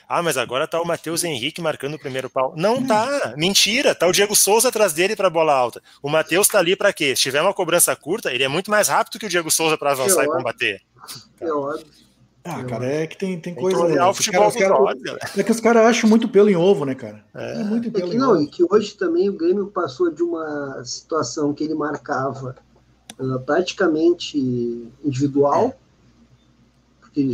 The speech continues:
Speaker 3: não, não, não pode ser só individual, pra uma situação mais híbrida.
Speaker 1: Isso.
Speaker 3: Tu entende? E isso vai precisar de tempo, e é pra isso que serve a porra do gauchão e a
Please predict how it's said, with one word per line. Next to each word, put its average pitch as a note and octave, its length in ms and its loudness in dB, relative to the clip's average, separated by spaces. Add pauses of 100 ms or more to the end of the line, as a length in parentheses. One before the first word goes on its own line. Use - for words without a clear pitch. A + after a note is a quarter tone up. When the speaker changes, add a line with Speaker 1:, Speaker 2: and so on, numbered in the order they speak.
(120)
Speaker 3:
não, D#3+ 200 -4
não, D3+ 320 -2 (180)
não D3+ 140 0
pode G3 260 4
ser F3+ 100 6
só F#3+ 180 2
individual, C3+ 680 2 (1300)
pra E3 100 -4
uma F3 140 6
situação G#3+ 720 4 (400)
mais G3+ 400 6
híbrida. E3 760 4 (1080)
Speaker 1:
Isso. - 400 -16 (520)
Speaker 3:
Tu D3 100 -6
entende? D#3 520 -2 (460)
E F#3 200 2
isso G3 440 0 (260)
vai G#3 160 -2
precisar B3+ 400 -2
de B3+ 120 -6
tempo, D4+ 680 -2
e G#3+ 120 4
é B3 60 6
pra B3+ 200 2
isso C#4+ 300 0
que D4 60 -8
serve C#4 340 -4
a C4+ 40 0
porra C4 320 -4
do C4 80 -6
gauchão B3+ 540 -2
e D4 100 0
a C#4 360 -2